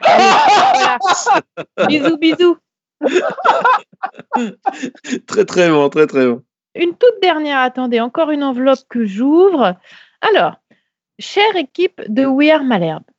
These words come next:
Speaker 1: fidèle supportrice du club, je me réjouis d'apprendre qu'après avoir été coach des petits, entraîneur adjoint de la réserve, puis finalement entraîneur des espoirs canets, Nicolas Seub va également désormais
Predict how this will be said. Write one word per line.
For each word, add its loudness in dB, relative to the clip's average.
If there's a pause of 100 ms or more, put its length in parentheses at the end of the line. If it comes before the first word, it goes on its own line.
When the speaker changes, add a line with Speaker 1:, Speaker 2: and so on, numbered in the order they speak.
(120)
Speaker 1:
fidèle 0
supportrice -4
du -4
club, -2
je 0
me 4
réjouis 0
d'apprendre -2
qu'après 0
avoir 0
été -6 (360)
coach 0
des -4
petits, -2 (400)
entraîneur 0
adjoint -2
de -2
la 0
réserve, 0 (380)
puis 2
finalement 2 (160)
entraîneur 2
des 0
espoirs -4
canets, 0
Nicolas 2
Seub -2
va 0
également 0
désormais 0